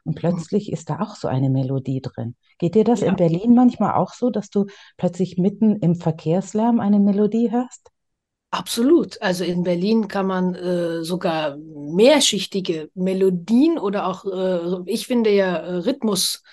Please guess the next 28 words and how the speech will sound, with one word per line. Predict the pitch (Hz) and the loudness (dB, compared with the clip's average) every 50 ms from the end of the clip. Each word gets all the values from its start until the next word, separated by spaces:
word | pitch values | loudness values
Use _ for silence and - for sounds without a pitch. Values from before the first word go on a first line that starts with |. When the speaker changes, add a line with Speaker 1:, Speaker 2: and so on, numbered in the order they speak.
| - - - _ _ - | -20 -20 -20 _ _ -6
Speaker 2:
äh, | 185 180 175 175 170 175 | -4 -4 -4 -4 -4 -6
Strukturen | - - - 185 180 180 - - 277 285 226 185 165 143 | -6 -6 -4 -4 -6 -4 0 4 4 6 6 4 0 -4
hören. | 151 156 151 135 160 156 - | -8 -8 -8 -8 -10 -10 -10
Also | - 165 160 - 175 165 | -10 -10 -8 -8 -8 -8
d-, | 165 170 - - - | -8 -10 -12 -12 -10
das | - 185 170 175 - | -8 -8 -8 -6 -8
ist | 185 - | -8 -4
unglaublich, | - 202 214 196 190 185 196 226 226 220 208 - | -2 -2 0 0 0 0 0 -2 -2 -4 -6 -4
was | 175 190 190 185 | -4 -6 -6 -4
da | - 185 180 | -6 -6 -4
zusammenkommt. | - 190 180 175 196 214 277 277 - - 202 233 254 - - _ - - - - - - - - _ _ | -4 -4 -2 0 0 -2 -2 -2 -4 -4 -4 -4 -4 -4 -8 _ -20 -20 -20 -20 -20 -20 -20 -20 _ _
Und | - 190 190 185 180 - - | -2 -2 -2 -2 -2 -2 0
eine | 180 190 220 247 269 254 | 2 4 4 4 4 4
Sache | 226 240 220 - 240 220 | 2 0 0 0 -2 -4
noch | 214 220 190 | -2 -2 -2
mal | 202 214 214 208 202 | -2 -2 -2 -2 -4
zum, | 196 - 196 196 190 185 185 | -4 -4 -2 -2 -2 -2 -4
zu, | - 208 190 185 | -6 -8 -8 -8
zu | 180 - 202 190 | -6 -4 -4 -2
der | 185 180 185 180 | 0 0 -2 0
Geschichte. | 170 185 180 185 - 311 311 - - 196 | 0 -2 -2 -2 -4 -4 -6 -6 -4 -4
Da | 175 175 170 | -4 -4 -6
sind | 175 175 196 196 196 | -6 -6 -6 -6 -6
natürlich | 190 185 185 190 180 180 180 - - | -6 -4 -2 -2 -2 -2 -4 -6 -8
auch | 170 175 175 - - | -8 -10 -10 -12 -14
neben | - 170 170 180 208 226 247 | -10 -4 -2 0 0 0 0
dem | 233 220 185 | 0 0 -2
Helden | 151 160 185 196 202 202 214 208 202 | -2 0 0 0 2 2 0 -2 -2